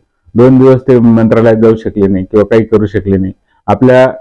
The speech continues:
लोकांच्या, आपल्या, अं, मीडियाला हाताशी धरून काही पण करून उपयोग नाही. जनमानसाची भावना ओळखता आली पाहिजे मित्रांनो.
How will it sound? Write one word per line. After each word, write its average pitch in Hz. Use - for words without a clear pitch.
लोकांच्या, 120
आपल्या, 123
अं, 101
मीडियाला 117
हाताशी 113
धरून 113
काही 113
पण 110
करून 110
उपयोग 110
नाही. 104
जनमानसाची 123
भावना 117
ओळखता 123
आली 101
पाहिजे 101
मित्रांनो. 95